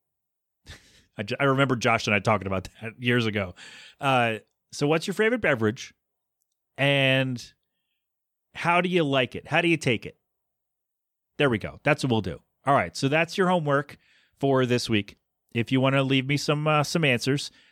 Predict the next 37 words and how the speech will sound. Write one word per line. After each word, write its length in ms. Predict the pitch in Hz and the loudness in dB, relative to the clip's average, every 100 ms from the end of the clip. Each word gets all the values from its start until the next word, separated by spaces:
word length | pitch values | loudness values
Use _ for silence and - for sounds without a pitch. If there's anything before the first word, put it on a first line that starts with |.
| _ | _
leave 160 | 127 131 | -2 0
a 80 | 139 | 2
review 380 | 147 123 127 139 | 2 2 0 2
or 240 | 117 113 | 0 0
submit 360 | - 127 120 123 | -2 0 2 2
it 180 | - _ _ _ _ | 0 _ _ _ _
at 140 | 127 127 | -6 -2
the 80 | |
melting 260 | 127 123 131 | -2 -2 -2
pat 200 | 127 120 | -2 0
dot 200 | 131 139 | 0 -2
com. 220 | - 98 | -4 -4
Let 80 | 110 | -2
me 80 | 135 | 0
know 220 | 123 107 _ _ _ | 0 -2 _ _ _
your 140 | 127 123 | -2 -2
favorite 400 | - 180 208 180 | 0 0 -2 0
beverage 580 | 180 151 160 135 - - _ _ _ 123 | -2 0 -2 -2 -12 -16 _ _ _ -4
and 180 | 127 | -2
the 60 | 127 | -2
way 300 | 120 147 156 | 0 2 2
you 220 | 160 147 | 0 -4
prefer 760 | 151 147 - 143 127 120 113 107 _ _ _ _ - | -4 -6 0 2 4 2 0 -4 _ _ _ _ -10
to 680 | - 120 117 113 113 113 110 | -2 0 2 2 0 0 -2
consume 480 | 120 117 - 117 90 | -4 -4 -4 -4 -4
it. 280 | - - - _ _ _ _ _ _ _ _ | -12 -20 -20 _ _ _ _ _ _ _ _
There 100 | 127 | 0
we 100 | 127 | 2
go. 280 | 120 104 78 _ _ | 4 2 -2 _ _
On 140 | 117 120 | -2 0
the 80 | |
rocks, 600 | 117 147 147 - - - - _ _ | 2 2 2 -2 -12 -12 -14 _ _
straight, 500 | - - 143 139 139 | -20 -2 0 0 -2
clean, 320 | - 139 143 | -4 0 2
whatever 240 | 123 127 135 | 2 2 2
they 140 | 135 | 2
say. 420 | 127 135 131 123 | 0 0 0 -2